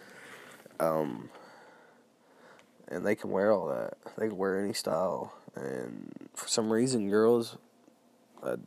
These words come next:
well, the media tells them that that's okay. <coughs> Not only okay, but cool, you know? Um, evolution is what I was trying to think of a second ago.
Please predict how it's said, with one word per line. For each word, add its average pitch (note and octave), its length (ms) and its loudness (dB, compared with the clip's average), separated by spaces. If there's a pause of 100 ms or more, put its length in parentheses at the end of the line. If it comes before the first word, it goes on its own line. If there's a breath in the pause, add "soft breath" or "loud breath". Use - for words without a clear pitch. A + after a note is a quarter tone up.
(220)
well, A2+ 420 6
the G2+ 100 -4
media G#2 260 0
tells A2+ 340 2
them D2 400 -6
that F2+ 200 -4 (160)
that's - 220 -2
okay. A2 520 -2 (1900 loud breath)
<coughs> - 340 6
Not B2+ 220 8
only C#3 280 12
okay, C3 360 8
but - 200 -2
cool, B2 500 4 (120)
you G1+ 80 -10
know? D#2 320 -2 (1900 loud breath)
Um, - 420 -6 (840)
evolution F2 840 2 (140)
is F#2 300 -10
what D2 160 -2
I C2+ 80 2
was G#1+ 380 -6 (1160 loud breath)
trying A#2 180 6
to A#2+ 40 0
think A#2+ 240 6
of D#2+ 80 -2
a F#2+ 40 -8
second A2 280 4
ago. F#2+ 380 2